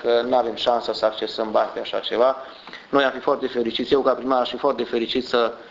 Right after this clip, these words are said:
să, la sfârșitul mandatului, să văd garanția finanțării unui pod, altul decât centura, al acelui al treilea pod din oraș,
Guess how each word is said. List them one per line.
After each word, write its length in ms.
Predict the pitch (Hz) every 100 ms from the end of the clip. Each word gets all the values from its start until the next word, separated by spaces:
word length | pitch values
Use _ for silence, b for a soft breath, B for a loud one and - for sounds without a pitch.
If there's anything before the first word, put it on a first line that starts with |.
| B B -
să, 340 | - 120 117
la 100 | 120
sfârșitul 380 | 123 123 143 135
mandatului, 500 | 120 117 135 131 120
să 300 | 131 120 113 -
văd 380 | 117 147 147 -
garanția 520 | 135 123 120 - 139
finanțării 540 | - 127 123 147 131
unui 200 | 120 117
pod, 300 | 113 120 113 - - B B
altul 320 | 135 139 127
decât 240 | 117 - 117
centura, 520 | 110 104 110 101 - - -
al 180 | 107 110
acelui 420 | - 131 123 117
al 100 | 113
treilea 340 | - 135 117
pod 200 | 110 113
din 160 | 123 131
oraș, 320 | 113 117 117